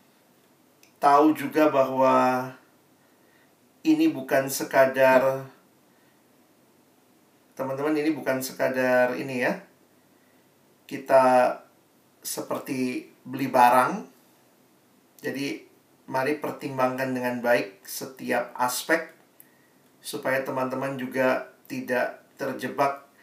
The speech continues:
di dalam salah satu bagian saja, misalnya perasaan saja. Karakter tentu jadi pertimbangan, tapi karakter sama teman hidup seiman ya,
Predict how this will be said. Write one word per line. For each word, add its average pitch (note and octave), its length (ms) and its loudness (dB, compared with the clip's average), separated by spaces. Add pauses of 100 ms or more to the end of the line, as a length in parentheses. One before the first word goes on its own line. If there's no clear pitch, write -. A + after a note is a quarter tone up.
(400)
di C3 160 -10
dalam B2+ 580 0
salah C3 380 0
satu C#3+ 800 0 (180)
bagian C3+ 540 0
saja, B2+ 340 -4
misalnya B2 320 -8
perasaan C3 560 0
saja. C3 720 0 (1120)
Karakter E3+ 560 4
tentu D#3+ 320 2
jadi D3+ 240 4
pertimbangan, C#3 800 -2 (1200)
tapi - 240 -6
karakter C3 560 0
sama B2+ 320 -4
teman B2+ 320 -4
hidup B2+ 400 -8
seiman D3 560 -4
ya, A#2+ 320 -8